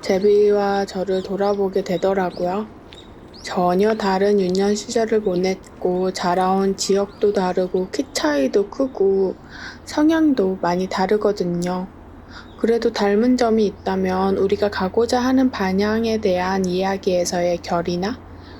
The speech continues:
서로를 이해하려는 마음 정도일까요? 하지만 이해한다고 해서 그 마음이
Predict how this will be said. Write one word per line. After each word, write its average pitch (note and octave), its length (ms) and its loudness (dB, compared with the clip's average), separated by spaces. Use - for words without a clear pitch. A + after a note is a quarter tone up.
서로를 E4+ 500 2
이해하려는 B3 760 2
마음 F#3+ 380 0
정도일까요? F#3 840 -2
하지만 C4 760 2
이해한다고 A3 720 0
해서 G#3+ 280 0
그 G#3 140 -4
마음이 F#3 800 0